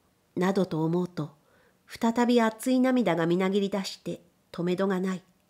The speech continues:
僕はしばらくの間、涙の出るがままにそこにぼんやりしておった。その日はとうとう朝飯も食べず、昼過ぎまで畑のあたりをうろついてしまった。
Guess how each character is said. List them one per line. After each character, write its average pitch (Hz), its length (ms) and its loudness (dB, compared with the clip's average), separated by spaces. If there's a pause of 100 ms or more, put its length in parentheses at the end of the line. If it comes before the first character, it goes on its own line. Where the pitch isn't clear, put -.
(1040)
僕 202 240 0
は 160 140 2
し - 120 -2
ば 220 120 2
ら 226 100 2
く 196 100 -4
の 160 140 2
間、 160 400 -4 (540)
涙 214 400 4
の 185 160 4
出 226 120 4
る 208 100 2
が 180 120 2
ま 180 140 0
ま 202 120 -2
に 175 240 -4 (300)
そ 160 220 -4
こ 196 100 2
に 190 140 4
ぼ 190 140 0
ん 214 80 4
や 226 120 2
り 202 80 -2
し - 120 -4
て 151 100 -6
お 156 80 -6
っ - 40 -14 (160)
た。 - 140 -16 (1040)
そ - 260 -6
の 190 140 0
日 226 160 -2
は 165 240 -4 (300)
と 277 160 6
う 254 40 2
と 190 160 4
う 175 40 4
朝 175 280 0
飯 220 260 2
も 214 100 2
食 208 180 -4
べ 202 100 0
ず、 - 140 -12 (540)
昼 220 320 0
過 247 100 -2
ぎ 240 140 2
ま 196 120 2
で 160 360 -4
畑 196 440 -4
の 208 140 2
あ 214 60 0
た 196 160 0
り 165 120 0
を 160 80 2
う 170 60 0
ろ 185 140 -2
つ 208 120 -2
い 196 120 0
て 196 100 -4
し 185 160 -6
ま 185 80 -4
っ - 40 -12 (120)
た。 175 140 -12